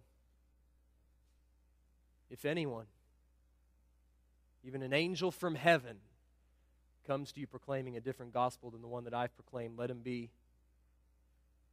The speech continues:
not blessed, cursed." So who are the blessed ones? It is not everyone. It is not religious people.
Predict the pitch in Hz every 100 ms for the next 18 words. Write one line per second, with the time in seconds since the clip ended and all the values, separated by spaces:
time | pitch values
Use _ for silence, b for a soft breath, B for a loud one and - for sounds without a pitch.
0 | _ 127 120 135 143 113 - - - _
1 | _ _ _ _ _ _ _ _ _ _
2 | _ _ _ - 127 104 - - - -
3 | _ _ _ _ _ _ _ _ _ _
4 | _ _ _ _ _ _ _ _ _ _
5 | _ _ _ _ _ _ _ _ _ 156
6 | 147 185 185 156 131 156 175 127 110 101
7 | - - _ _ _ _ _ _ _ -
8 | 131 147 160 131 160 170 135 - - -
9 | _ _ _ _ _ _ 135 135 120 110
10 | 104 110 _ _ _ _ _ _ _ _
11 | - - 156 170 180 139 185 180 156 -
12 | - _ _ _ _ 123 147 160 147 139
13 | - 143 131 104